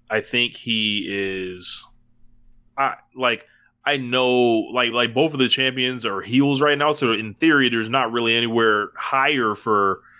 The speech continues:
Malachi Black to go. So, I, I don't know. I think it can go either way. I'm not upset with either result, but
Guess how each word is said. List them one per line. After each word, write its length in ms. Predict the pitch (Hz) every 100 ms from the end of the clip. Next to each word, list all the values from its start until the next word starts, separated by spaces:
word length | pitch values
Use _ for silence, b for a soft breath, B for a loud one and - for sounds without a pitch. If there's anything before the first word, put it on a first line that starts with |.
| B -
Malachi 500 | 110 165 139 104 98
Black 320 | 113 180 127
to 60 |
go. 400 | 101 98 90 98 - _ _ _ _
So, 640 | - 135 120 117 110 107 _ _ _ _ _ _ _ _ _ _ -
I, 320 | 120 123 131
I 20 |
don't 140 | 147 139
know. 120 | 95
I 120 | 101
think 640 | - 160 143 135 135 127 139
it 240 | 135 131
can 140 | 131
go 240 | 117 120 110
either 280 | 110 107 98
way. 440 | 101 104 107 113 -
I'm 220 | 117 123
not 260 | 113 107 101 _
upset 320 | 113 104 123 101
with 120 | 101
either 260 | 139 160 147
result, 580 | 123 104 101 95 104 _ _ -
but 220 | 110